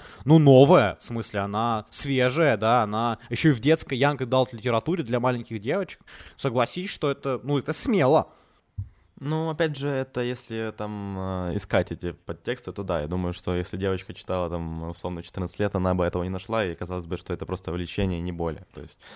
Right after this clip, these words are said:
Speaker 2: смотря с какой стороны с-, посмотреть на это,
Speaker 1: Ну, вот
Speaker 2: на
Speaker 1: я
Speaker 2: этот
Speaker 1: же говорю,
Speaker 2: вопрос,
Speaker 1: что, я же
Speaker 2: если
Speaker 1: говорю, что я не девочка. Мы, мы, ну, то есть, и, и мне кажется, наоборот, ну, что вот девочки как раз какие-то свои переживания, свои чувства, своё желание, вот это непонятное желание, странное желание секса,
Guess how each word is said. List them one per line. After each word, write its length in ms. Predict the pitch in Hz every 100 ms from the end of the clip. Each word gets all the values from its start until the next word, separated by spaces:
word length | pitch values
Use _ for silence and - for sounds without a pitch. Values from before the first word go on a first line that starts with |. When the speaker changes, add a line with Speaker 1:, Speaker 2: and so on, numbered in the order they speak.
| -
Speaker 2:
смотря 380 | - 98 95 98
с 60 | 95
какой 180 | 95 98
стороны 320 | - 98 98
с-, 40 |
посмотреть 420 | - 92 101 92
на 60 | 87
это, 100 | 104
Speaker 1:
Ну, 100 | 156
вот 160 | 127 117
Speaker 2:
на 80 |
Speaker 1:
я 60 | 87 175
Speaker 2:
этот 40 |
Speaker 1:
же 40 | 151
говорю, 200 | 175 170
Speaker 2:
вопрос, 160 | 135 147
Speaker 1:
что, 40 |
я 100 | 139
же 40 |
Speaker 2:
если 80 | 131
Speaker 1:
говорю, 180 | 151 165
что 120 | -
я 140 | 120 143
не 100 | 160
девочка. 580 | 165 156 120 - 87 76
Мы, 240 | 113 120 113
мы, 100 | 147
ну, 220 | 139 147
то 140 | -
есть, 180 | 127 -
и, 300 | 117 113 120
и 40 |
мне 320 | 120 123 123 196
кажется, 320 | 196 - 139
наоборот, 540 | 127 123 120 175 208
ну, 180 | 117 113
что 400 | - - 107 110
вот 200 | 104 107 -
девочки 340 | 107 123 - -
как 180 | 160 -
раз 400 | 113 120 - 117
какие-то 340 | - 117 123 123
свои 380 | - 113 117
переживания, 680 | 117 120 107 110 107 113 107
свои 240 | - 104
чувства, 320 | 104 123 - 101
своё 260 | - 104
желание, 560 | 98 107 110 110 107 101
вот 140 | 98
это 180 | 95 -
непонятное 640 | 117 131 135 135 - 98
желание, 600 | 90 104 92 90 76 71 -
странное 560 | - 117 120 117 98 92
желание 600 | 87 98 104 92 87 85
секса, 520 | - 170 214 -